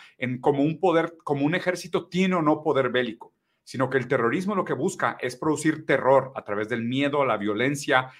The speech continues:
el shock, lo grotesco, lo brutal, ¿no? Y una guerra que tiene arriba por, arriba del noventa por ciento de víctimas civiles,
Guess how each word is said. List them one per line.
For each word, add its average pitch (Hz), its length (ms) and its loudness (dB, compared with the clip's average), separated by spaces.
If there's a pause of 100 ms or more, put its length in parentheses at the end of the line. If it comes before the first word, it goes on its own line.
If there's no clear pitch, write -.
el 113 140 -4
shock, 139 420 0
lo 123 140 -2
grotesco, 139 640 0
lo 120 140 0
brutal, 107 420 0
¿no? 117 160 -8 (220)
Y 123 100 -12
una 151 180 -2
guerra 147 300 2
que - 100 -14
tiene 123 200 -2
arriba 147 320 0
por, 131 160 -4 (160)
arriba 131 300 2
del 110 140 -2
noventa 139 480 0
por 135 140 -4
ciento 131 320 -4
de 104 80 2
víctimas 120 420 -6
civiles, 117 460 -4